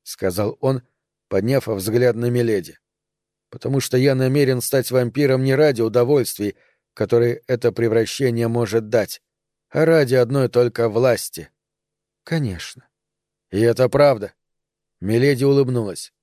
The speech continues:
«И все же вы не разыгрывали из себя пуританина на софе прошлой ночью». Роберт отрицательно мотнул головой. «Нет греха в наслаждении удовольствиями,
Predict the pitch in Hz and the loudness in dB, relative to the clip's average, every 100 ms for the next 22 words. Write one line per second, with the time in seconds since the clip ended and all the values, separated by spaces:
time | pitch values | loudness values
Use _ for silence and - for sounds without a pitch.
0 | _ _ - - _ _ - 139 - 180 | _ _ -20 -20 _ _ -10 -8 -2 0
1 | 170 175 160 170 165 165 156 185 147 123 | 2 4 4 4 4 4 4 2 4 4
2 | 120 123 - 123 127 - 131 127 160 165 | 4 2 0 0 0 2 2 2 4 2
3 | 160 151 139 - 127 139 135 127 127 - | 2 0 0 0 0 0 -2 0 0 0
4 | 123 120 101 95 - 92 110 _ _ _ | -4 -4 -4 -8 -12 -16 -18 _ _ _
5 | _ _ _ 95 127 147 147 143 135 127 | _ _ _ -2 2 2 2 0 0 -2
6 | - 147 135 147 143 139 120 135 131 131 | 0 -4 -2 0 2 0 0 -2 0 2
7 | 131 110 92 - _ _ _ _ _ _ | 2 2 -4 -8 _ _ _ _ _ _
8 | _ - 98 135 156 117 123 123 - 147 | _ -6 0 2 2 2 2 2 2 2
9 | 117 127 117 131 117 135 143 135 135 131 | 2 -2 0 0 0 0 0 0 2 2
10 | 131 160 127 - 110 104 98 | 2 2 0 -2 -4 -4 -8